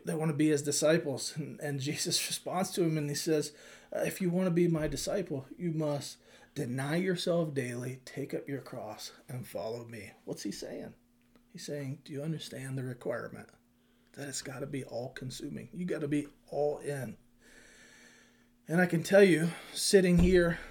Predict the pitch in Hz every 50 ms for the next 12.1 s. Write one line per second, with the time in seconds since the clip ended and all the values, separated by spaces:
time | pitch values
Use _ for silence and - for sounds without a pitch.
0 | - - - 165 156 160 160 156 156 165 170 165 165 185 185 175 - - - -
1 | - 160 151 147 - - 156 156 165 - 165 - 160 160 - - 143 - 139 151
2 | 170 170 180 165 175 151 143 143 135 143 151 143 143 - - - - - - 147
3 | 110 - - - - - _ - _ _ _ _ _ _ _ _ _ _ _ _
4 | _ _ _ _ _ _ _ _ _ _ - - 170 - - 151 135 131 131 123
5 | 113 110 - - - - - - - - - _ _ _ _ _ _ _ _ _
6 | _ _ - - 156 131 131 127 123 120 120 117 113 120 120 113 - - - 110
7 | - _ _ _ _ _ - - 147 156 151 139 - 151 131 135 143 156 160 165
8 | - 165 160 151 147 120 147 151 160 170 160 - - 110 101 101 - - - _
9 | _ _ _ - - 131 131 127 135 139 135 139 147 151 160 - - 135 131 127
10 | - - - - - - - - - - - - - - 156 170 170 165 160 151
11 | 139 120 110 110 - - _ - - - - - _ - - 131 127 127 123 117
12 | 120 -